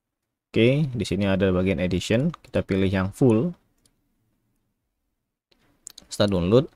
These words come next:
Nah, kalau teman-teman perhatikan kenapa harus pakai Laragon kan? Di sini ada keterangan why Laragon.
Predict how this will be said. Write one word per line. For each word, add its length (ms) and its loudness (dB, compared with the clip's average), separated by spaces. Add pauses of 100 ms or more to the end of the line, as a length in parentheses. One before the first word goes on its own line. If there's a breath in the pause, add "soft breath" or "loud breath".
(580)
Nah, 80 4
kalau 240 4
teman-teman 400 4
perhatikan 720 0
kenapa 400 2
harus 320 2
pakai 320 -2
Laragon 480 0
kan? 240 -4
Di 160 -8
sini 80 -2
ada 160 0
keterangan 400 -4
why 160 0
Laragon. 560 -4